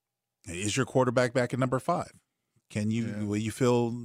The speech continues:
Speaker 1: about Justin Herbert or whatever, you know?
Speaker 2: Yeah.
Speaker 1: But w-, I mean, we're, we're ranking these quarterbacks as we see fit, and, and who knows how it's gonna play. And, I mean, there's also, you know, Jordan Love's been in the conversation, and it seems like one day he's hot, the other day he's not.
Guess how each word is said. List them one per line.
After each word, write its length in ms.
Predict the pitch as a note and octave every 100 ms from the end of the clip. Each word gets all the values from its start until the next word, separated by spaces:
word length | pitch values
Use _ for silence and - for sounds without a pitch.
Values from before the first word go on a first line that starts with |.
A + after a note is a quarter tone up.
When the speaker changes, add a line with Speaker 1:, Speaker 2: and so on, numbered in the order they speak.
| A#2
Speaker 1:
about 260 | A#2 A#2+ A2+
Justin 300 | C3+ - A#2
Herbert 340 | E3 A#2+ G#2
or 80 | G2+
whatever, 420 | G#2+ D3 A2 -
you 120 | A2 F#2+
know? 160 | G#2+
Speaker 2:
Yeah. 280 | G#2+ G#2 G2 - _ _ _ _ _ _ _ _ _ _ _ _ _ _ -
Speaker 1:
But 120 | A2+
w-, 160 | C#3+
I 160 | C#3 C#3
mean, 100 | C#3+
we're, 140 | E3+
we're 220 | C#3+ E3+ D#3
ranking 320 | D#3+ E3 C#3+
these 180 | C#3 -
quarterbacks 720 | D3+ E3+ C#3 B2 A#2 - -
as 340 | B2 A#2+ A2
we 180 | C3 C3
see 240 | - B2
fit, 340 | G#2+ C#3+ D#3 B2
and, 180 | A2+ G2+
and 240 | A2+ A2
who 140 | C3
knows 280 | D3 C3+ B2+
how 240 | B2 A#2+ G#2+
it's 120 | -
gonna 200 | A#2 G2+
play. 380 | - C#3+ E3+ A2+
And, 100 | C#3
I 40 |
mean, 200 | D#3+ D#3
there's 180 | D3+ C#3+
also, 460 | D#3+ F3+ C#3+ B2+ - - _ -
you 80 | B2+
know, 140 | B2
Jordan 400 | G#2+ C#3 D3 C3+
Love's 260 | C#3 E3 C3
been 120 | A#2+
in 100 | A2
the 60 |
conversation, 640 | G#2 A#2 G#2 - G#2 - G2+
and 100 | G2+
it 20 |
seems 240 | C3 A#2
like 160 | A#2 A2
one 720 | G#2+ G#2+ G#2+ A#2+ C#3 B2+ A#2
day 240 | G#2+ B2+ B2+
he's 240 | A#2+ A2+
hot, 260 | B2+ D3 B2
the 120 | A2+
other 140 | A#2+
day 160 | A#2 A#2+
he's 220 | A#2 G2
not. 360 | A#2 D#3 B2